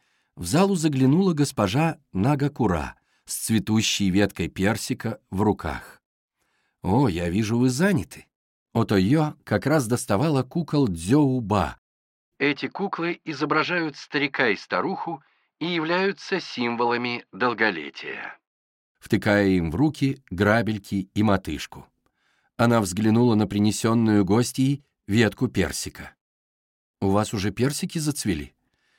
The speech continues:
а наши пока ещё в мелких бутонах. Я хотела порадовать вас первыми цветами.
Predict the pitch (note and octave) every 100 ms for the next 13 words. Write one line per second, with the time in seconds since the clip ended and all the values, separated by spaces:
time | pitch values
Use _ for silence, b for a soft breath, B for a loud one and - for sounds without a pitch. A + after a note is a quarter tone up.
0 | _ - C3+ D3 - F#3 E3+ D3+ D#3 D3+
1 | - D#3+ C#3+ B2+ A#2+ C3 A2 A2 - F2+
2 | E2 C#2 - _ _ _ _ _ _ _
3 | _ _ - F2+ - F#2 F#2 F2+ F2+ D#2+
4 | G#2 C3 A2 - F2 E2+ - - - G2+
5 | G#2+ G2+ F#2 F2+ - F2+ - D2+ C2 -